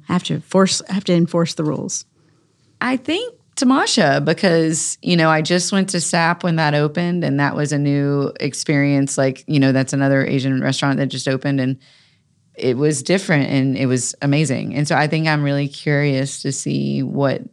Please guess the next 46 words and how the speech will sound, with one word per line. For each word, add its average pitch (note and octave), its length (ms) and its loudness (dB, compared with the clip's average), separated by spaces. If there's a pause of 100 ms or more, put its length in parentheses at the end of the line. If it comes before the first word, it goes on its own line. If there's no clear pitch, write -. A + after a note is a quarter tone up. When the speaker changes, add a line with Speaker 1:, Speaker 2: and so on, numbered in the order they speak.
Speaker 2:
what, C#3 440 0 (1080)
see - 280 0
this D3+ 260 2
story B2+ 280 0
come C3+ 180 -2
to B2 100 -8
life. - 220 -8
Like, - 160 -8
what - 160 -4
does B2+ 140 -4
it C3 120 -4
mean? B2 300 -4
What - 160 -6
will C#3+ 60 -2
Speaker 1:
Yeah. C3+ 80 0
Speaker 2:
it - 80 -8
taste - 260 -8
like? - 140 -14 (160)
Speaker 1:
It's D4 140 2
sad. C#3+ 400 2
I - 60 0
used A3+ 280 2
to - 40 -2
get C#3+ 160 0
all C#3 200 0
the C#3+ 140 -2
invites, C3 400 -2
and C#3+ 60 2
now D3+ 100 2
I D3+ 40 4
have D3+ 100 0
such D3 220 -2
a C#3 160 -2 (140)
crackerjack D3 880 0
editorial D#3 520 4
team. D3 280 2
I F3+ 180 2
never G3 360 4
even F3 280 6
know A3+ 240 6
about C#3+ 360 2
it. C3+ 140 -2
No, C3+ 80 -4
I'm B2 140 -2
just D3 200 -4
kidding. - 280 -4